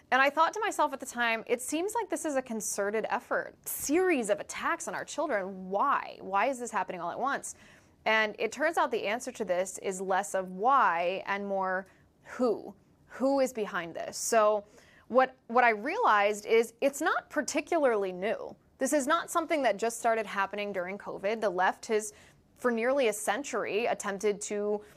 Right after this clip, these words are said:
re-engineer our society, and unfortunately, they've been pretty successful at it.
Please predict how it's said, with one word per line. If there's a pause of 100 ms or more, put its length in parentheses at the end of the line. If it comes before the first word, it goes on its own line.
(220)
re-engineer
our
society,
and
unfortunately,
they've
been
pretty
successful
at
it.